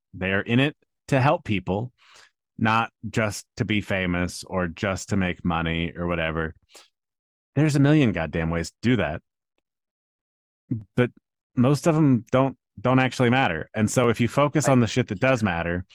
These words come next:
Speaker 1: and you focus on helping people, why isn't that guaranteed success?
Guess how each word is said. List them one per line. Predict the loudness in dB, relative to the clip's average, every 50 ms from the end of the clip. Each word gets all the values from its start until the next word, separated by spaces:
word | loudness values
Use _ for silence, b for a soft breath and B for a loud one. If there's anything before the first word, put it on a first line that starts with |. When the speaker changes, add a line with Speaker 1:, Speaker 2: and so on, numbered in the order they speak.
| b b b
Speaker 1:
and | 2 2
you | 2 4
focus | 4 2 2 2 2 0 0 0
on | 0 0
helping | 0 2 0 0 2 0 -2 -2
people, | -2 -4 -6 -6 -6 -6 -6 -6 -8 -12 _ _ _ _ _ _ _ _ _ _ _ _ _ _ _ _ _ _ _ _ _ _ _ _ _ _ -16 -10
why | -4 0 2 4 4 4
isn't | 4 4 4 4 2 2 2
that | 0 0 0 -2 -4
guaranteed | -4 -2 0 0 0 0 -2 -2 -4 -6 -6 -6
success? | -10 -8 -4 -2 -2 -2 -2 -4 -8 -14 -18 -20